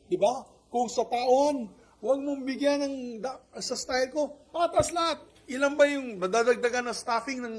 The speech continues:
ating mga senador? If they need five, five for all, including the minority. Remember? We did that. Hindi yung dahil,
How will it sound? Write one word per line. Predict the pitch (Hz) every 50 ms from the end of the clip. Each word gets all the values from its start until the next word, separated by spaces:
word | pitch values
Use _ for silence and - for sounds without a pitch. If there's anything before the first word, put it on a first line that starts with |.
| 208 202 226
ating | - 202 214 214 240
mga | 220 233 220
senador? | - 220 208 202 202 262 277 277 277 - - - -
If | - 180 180
they | 196 202
need | 202 233 247 190 -
five, | - 240 262 277 277 - - - - _ _
five | - - - 269 277 294 294 277 -
for | - 240 240 294
all, | 269 254 277 277 277 226
including | 202 180 - 254 269 269 277 262 247 247
the | 226
minority. | 220 220 214 220 214 214 202 - - 165 135
Remember? | 135 165 175 180 185 185 180 185 220 262 - - _ _ _ _ _ _ _ _ _ _ _ -
We | 175 185
did | 175 202 233 185 175
that. | 180 151 - - - _ _ _ _ _ _ _ _ _ _ _ - 175 160
Hindi | 220 208 233 254 269
yung | 254 226 208 190 190
dahil, | 220 226 214 196 170